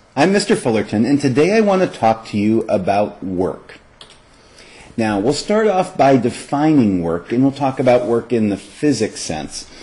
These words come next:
and we'll also calculate the work done by a force. So, what is work? You do work on an object when you move it.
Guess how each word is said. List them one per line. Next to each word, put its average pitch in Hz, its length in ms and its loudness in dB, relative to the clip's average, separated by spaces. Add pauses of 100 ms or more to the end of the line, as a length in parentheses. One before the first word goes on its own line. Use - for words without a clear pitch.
(140)
and 147 80 4
we'll 151 100 2
also 208 400 0
calculate 117 680 -2
the 110 100 2
work 104 420 -2
done 95 360 0
by 85 180 0
a 82 100 -4
force. - 600 -16 (1300)
So, 147 220 0
what 208 280 0
is 196 240 2
work? - 360 0 (400)
You 220 200 2
do 226 200 4
work 165 420 2
on 170 160 0
an 156 180 2
object 107 600 -2
when 123 420 4
you 127 100 6
move 110 400 4
it. - 280 -14